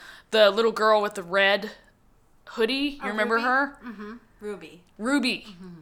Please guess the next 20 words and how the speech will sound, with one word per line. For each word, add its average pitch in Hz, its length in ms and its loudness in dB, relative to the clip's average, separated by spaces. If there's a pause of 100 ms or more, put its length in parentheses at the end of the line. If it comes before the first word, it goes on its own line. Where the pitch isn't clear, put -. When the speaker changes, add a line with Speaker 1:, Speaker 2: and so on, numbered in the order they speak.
(640)
Speaker 1:
Of - 120 -18
course. - 580 -2 (100)
Ruby. 247 460 -2 (1120)
She 254 640 -2
is, 196 600 0 (1400)
I 170 80 -14
don't 165 140 -12
know, 131 160 -16
she, - 200 -18 (240)
she 226 300 -8
is 190 240 -6
that 165 200 -4
movie, 151 420 -14 (100)
'cause 175 160 -10
she's 220 220 -2
the 220 100 -8
one 190 480 -8 (120)
that's, 151 300 -10
like, 156 240 -10 (220)
on 185 480 -6